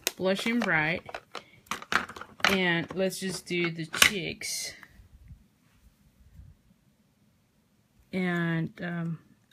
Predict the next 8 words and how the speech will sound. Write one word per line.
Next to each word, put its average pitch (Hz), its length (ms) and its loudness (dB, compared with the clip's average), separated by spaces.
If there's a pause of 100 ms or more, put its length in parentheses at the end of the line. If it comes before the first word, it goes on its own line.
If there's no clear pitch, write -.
I'll 175 200 -2
do 170 480 -2 (1200)
cheeks - 500 -4
here, 180 500 -4 (720)
and 196 160 4
you 202 120 0
can 226 180 6
tell 190 380 2